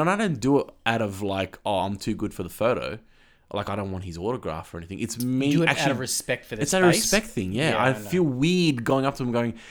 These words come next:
Speaker 1: "Hey, can I take a photo of you?" It's weird. Like, but I've done it, for example, like, for my dad. Like, he, he's, like,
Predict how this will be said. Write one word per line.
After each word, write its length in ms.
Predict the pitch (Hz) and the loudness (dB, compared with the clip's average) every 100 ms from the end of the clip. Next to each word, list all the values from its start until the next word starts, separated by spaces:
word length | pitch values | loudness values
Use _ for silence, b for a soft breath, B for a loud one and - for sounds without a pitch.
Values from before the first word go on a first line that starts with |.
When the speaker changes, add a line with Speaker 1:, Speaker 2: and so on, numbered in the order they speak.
| B - | B -4
Speaker 1:
"Hey, 140 | 127 | -2
can 120 | 127 | 0
I 60 | 135 | -2
take 160 | 139 113 | -2 -6
a 40 | |
photo 440 | - - 107 113 110 | -8 0 2 4 2
of 80 | |
you?" 100 | 101 | 0
It's 160 | 95 - | -4 -4
weird. 360 | 113 139 110 95 | 0 2 2 0
Like, 260 | 95 - B B | -4 -8 B B
but 100 | 139 | -2
I've 80 | 147 | 2
done 160 | 180 240 | 2 2
it, 100 | 160 | 2
for 100 | 151 | 0
example, 420 | 131 131 120 123 | 2 -2 0 0
like, 100 | 107 | 0
for 80 | 113 | -2
my 140 | 95 | -4
dad. 500 | 92 113 85 73 92 | -2 -2 -2 -4 -4
Like, 160 | 101 101 | -4 -4
he, 280 | 123 113 92 | -4 -4 -6
he's, 340 | 110 131 113 | -6 -6 -2
like, 400 | 113 101 - | -4 -4 -10